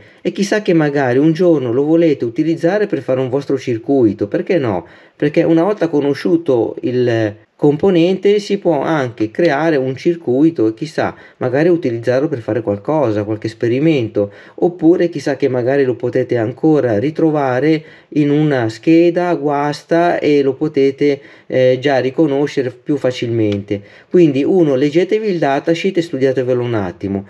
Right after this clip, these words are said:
E la seconda cosa è quella di procurarvi un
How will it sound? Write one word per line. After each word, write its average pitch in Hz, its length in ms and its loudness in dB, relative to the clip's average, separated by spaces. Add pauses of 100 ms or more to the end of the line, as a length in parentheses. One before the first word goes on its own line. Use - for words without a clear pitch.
(220)
E 165 400 4
la 160 120 -2
seconda 190 480 -2
cosa 190 320 0
è 196 80 0
quella 151 320 0
di 147 260 0
procurarvi 151 880 0
un 147 180 -2